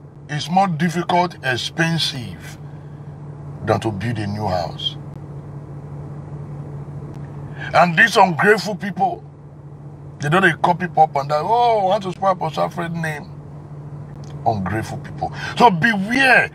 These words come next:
of ungrateful people. These ungrateful people, they pay evil for good.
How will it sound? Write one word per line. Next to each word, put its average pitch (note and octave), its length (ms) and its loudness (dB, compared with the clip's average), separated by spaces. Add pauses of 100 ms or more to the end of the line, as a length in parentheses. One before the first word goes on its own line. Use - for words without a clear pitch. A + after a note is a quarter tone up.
(240)
of C#3+ 160 2
ungrateful D3+ 500 2
people. A2 420 -6 (1000)
These - 280 6
ungrateful G#3 600 6
people, F3+ 440 -2 (460)
they E3+ 260 6 (180)
pay A3 340 4 (160)
evil D#3+ 560 -2 (480)
for - 220 2
good. - 540 -8